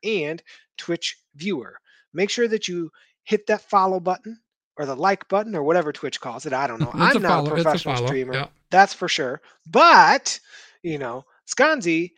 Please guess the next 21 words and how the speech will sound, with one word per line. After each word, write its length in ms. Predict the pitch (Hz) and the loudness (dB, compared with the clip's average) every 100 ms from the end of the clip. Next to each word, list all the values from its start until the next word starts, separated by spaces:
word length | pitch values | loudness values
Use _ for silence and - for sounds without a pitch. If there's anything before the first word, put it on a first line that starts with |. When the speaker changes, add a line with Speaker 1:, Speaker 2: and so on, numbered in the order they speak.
| _ _ _ | _ _ _
Speaker 1:
said 240 | - 185 | -2 -2
that 100 | 170 | -2
he's 200 | 180 190 | -4 -4
gonna 160 | 185 170 | -4 -6
sneak 280 | - 185 | -4 -4
on 160 | 185 170 | -2 -4
here 200 | 156 156 | -4 -4
every 180 | 147 147 | -2 -2
once 240 | 143 143 | -6 -8
in 60 | 151 | -6
a 40 | |
while 360 | 135 127 131 139 | -4 -4 -4 -6
for 340 | - 139 131 | -8 -8 -8
some 180 | - 139 | -8 -14
surprise 440 | - 131 127 110 113 | -14 -14 -12 -10 -10
streams 560 | - 254 240 226 196 | -6 -2 0 -2 -4
and 100 | 151 | -10
some 140 | 143 131 | -12 -12
other 160 | 123 | -12
stuff. 320 | - 185 175 | -8 -4 -4
So 320 | - 165 147 | -4 -4 -4